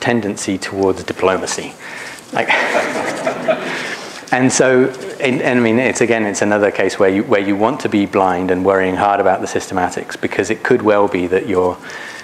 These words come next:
your, um, unconscious bias is towards stopping analyzing the systematics early when you think you have the right answer. So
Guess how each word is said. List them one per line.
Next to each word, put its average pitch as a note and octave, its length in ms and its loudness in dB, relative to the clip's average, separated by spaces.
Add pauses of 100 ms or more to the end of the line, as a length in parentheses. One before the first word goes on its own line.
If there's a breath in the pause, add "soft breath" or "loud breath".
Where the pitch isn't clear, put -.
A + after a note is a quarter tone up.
(160 loud breath)
your, F#2+ 440 4
um, F2 380 0
unconscious G2 500 -4
bias G#2+ 340 0
is F#2 100 -6
towards F2+ 400 -2
stopping F#2+ 420 0
analyzing F2+ 420 -2 (220)
the G2+ 60 -6
systematics - 800 -6
early F#2 420 2 (260 loud breath)
when F#2+ 160 0
you F#2 100 0
think G2 300 -2
you G2 80 -2
have F2 320 -4
the E2+ 320 -4
right E2+ 220 -2
answer. - 440 -10
So - 280 -8